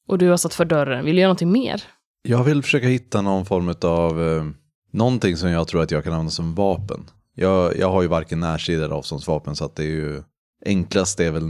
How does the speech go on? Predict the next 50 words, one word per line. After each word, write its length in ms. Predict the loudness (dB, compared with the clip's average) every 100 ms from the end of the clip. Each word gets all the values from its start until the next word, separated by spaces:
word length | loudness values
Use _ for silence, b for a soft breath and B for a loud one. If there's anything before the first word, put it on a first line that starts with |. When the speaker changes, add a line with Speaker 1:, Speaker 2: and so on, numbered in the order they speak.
| -6
Speaker 2:
någonting 800 | -6 -2 0 0 0 -2 -2 -2
som 340 | -2 -4 -4
går 260 | -4 -2 -2
att 60 | -4
slå 380 | -2 2 2 2
med. 280 | 0 -2 -4 -14 _
Men, 320 | -2 0 0
eh, 380 | -2 -2 -4 -6 -8 -16 -20 -20 _ -6
om 120 | -4
det 60 | -4
ska 100 | 0
finnas 300 | 0 2 -2
någon 400 | -2 -2 -4 -4
motsvarande 500 | -4 -2 -2 0 -4
spikpistol 1120 | -4 -4 -6 -6 -12 -8 -6 -2 -2 -2 -4
eller 160 | -2 0
liknande 500 | -2 -2 -6 -6 -8
som, 420 | -4 -4 -4 -8
eh, 60 | -10 -12 -16 _ _ -16 -16 -14 -16
som 200 | -6 2
Speaker 1:
Det 40 | 4
finns 100 | 4
en 160 | 4
bult, 480 | 4 2 2 _ 0
eh, 320 | 2 4 2 0 B B _ _
vad 100 | -4
heter 20 |
det? 120 | -2
Bultslager? 680 | 2 0 0 -4 -2 -2 -2 -4
Är 100 | 0
det 80 | 2
bultpistol 640 | 4 2 -2 -10 -2 0
kanske? 200 | 0 -4 -8 -12 _
Det 60 | 2
är 40 |
ju 60 | 6
inte 220 | 6 4
riktigt 200 | 2 2
spik 580 | -2 -2 0 2 0 0
i 60 | -2
och 40 |
med 100 | -2
att 120 | -4
här 220 | -2 0
är 40 | 0
ju, 160 | 0
här 100 | 0
är 60 | 0
ju 160 | 0 -2
bulkheads. 960 | -2 0 0 0 0 0 -2 -10 -10